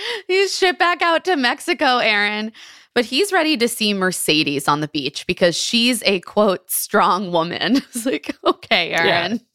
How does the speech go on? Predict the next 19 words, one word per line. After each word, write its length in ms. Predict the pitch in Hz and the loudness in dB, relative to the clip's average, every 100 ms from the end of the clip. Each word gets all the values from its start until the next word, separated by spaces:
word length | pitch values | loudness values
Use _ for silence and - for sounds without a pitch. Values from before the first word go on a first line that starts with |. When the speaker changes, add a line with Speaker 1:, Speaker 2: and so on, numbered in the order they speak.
| - | 0
Speaker 2:
Thanks, 260 | 208 170 - | 2 2 0
Aaron. 380 | 156 151 151 143 359 | 0 0 -2 -2 0
Speaker 1:
You, 140 | 370 302 - | -2 -2 -2
have 140 | 254 | 0
you 140 | 240 214 | 0 0
met 240 | 202 330 | 0 0
her? 760 | 415 480 466 415 415 - 294 254 _ _ 226 | -2 -2 -6 -12 -16 -18 -20 -20 _ _ 0
Speaker 2:
No, 240 | 285 - | 2 2
Speaker 1:
But 140 | 254 | 2
Speaker 2:
he 60 | 233 | 4
Speaker 1:
we 40 | |
do 60 | 247 | 4
Speaker 2:
hasn't. 280 | 226 269 330 | 4 2 0
Speaker 1:
see 200 | - 262 | 2 2
Speaker 2:
<laughs> 100 | 233 | 2
Speaker 1:
Mercedes, 920 | 233 240 233 180 160 156 156 170 - _ _ _ - | 0 2 2 2 0 -2 -2 -4 -10 _ _ _ 0
who 160 | 214 | 2
is 220 | 175 170 | 2 -2
twenty-five, 760 | - 190 180 180 175 147 139 | -2 0 0 0 2 2 0